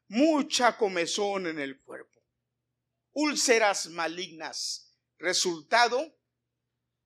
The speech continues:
de la carne podrida que se habían comido. No conforme con esto, los meteorólogos decían que venía una tormenta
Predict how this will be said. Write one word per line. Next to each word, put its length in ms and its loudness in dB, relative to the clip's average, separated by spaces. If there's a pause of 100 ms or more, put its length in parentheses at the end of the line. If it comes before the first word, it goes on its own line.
(300)
de 200 -4
la 160 0
carne 320 -2
podrida 640 -6
que 120 -12
se 240 -8
habían 580 -14 (680)
comido. 500 -12 (2000)
No 400 -2
conforme 560 -2
con 220 -2
esto, 400 -6 (1120)
los 240 -2
meteorólogos 800 0
decían 480 -6
que 100 0
venía 300 -4
una 280 -4
tormenta 880 -6